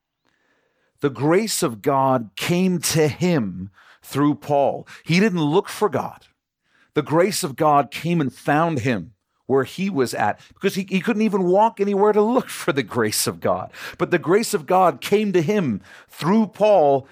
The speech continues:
preaching the gospel, the good news of Jesus.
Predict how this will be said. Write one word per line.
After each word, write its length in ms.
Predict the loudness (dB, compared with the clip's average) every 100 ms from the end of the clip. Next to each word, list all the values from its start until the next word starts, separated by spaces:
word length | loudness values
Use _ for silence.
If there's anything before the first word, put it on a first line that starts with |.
| _
preaching 460 | -10 -8 -4 -2 0
the 80 | 0
gospel, 640 | 2 2 0 -4 -2 -2
the 100 | -2
good 280 | 0 0 0
news 260 | -2 -2 -2
of 140 | -4
Jesus. 720 | -2 -2 -2 -8 -12 -16 -20